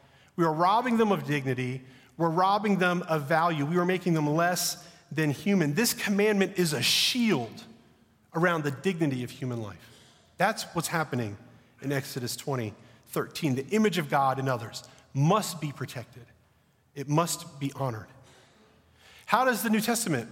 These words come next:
further this prohibition against murder? Well, in the Sermon on the Mount, of which we just read, Jesus says, "Well, you've heard it said that if you murder someone, you'll be held in judgment. I tell you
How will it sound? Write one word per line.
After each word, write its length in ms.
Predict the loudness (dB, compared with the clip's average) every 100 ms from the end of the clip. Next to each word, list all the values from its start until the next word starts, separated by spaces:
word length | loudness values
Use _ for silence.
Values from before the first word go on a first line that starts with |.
| -16 -20
further 500 | 0 2 2 0 0
this 160 | -2 -4
prohibition 600 | -4 0 -2 -2 -6 -8 -16 -20 -20 _ -10
against 360 | -4 -4 -2
murder? 220 | 0 0
Well, 100 | 2
in 60 | 2
the 60 | 2
Sermon 260 | 4 4
on 40 | 4
the 60 | 2
Mount, 260 | 2 0 -4 -10 -6
of 140 | 0
which 240 | 2 2
we 80 | 0
just 240 | 0 0 2
read, 180 | 0
Jesus 260 | 0 -2 0
says, 180 | -2 0
"Well, 80 | -2
you've 120 | 0
heard 140 | 0
it 120 | 0
said 360 | 2 2 2 -2 -14 -20 -20 _ _ _
that 140 | -2 -2
if 160 | 0
you 80 | 0
murder 420 | 2 4 4 4
someone, 440 | 2 0 2 0 0
you'll 120 | -2
be 100 | -2
held 280 | -2 -2 -2
in 80 | -2
judgment. 320 | -2 -2 -2
I 120 | -2
tell 220 | 0 0 0
you 200 | 0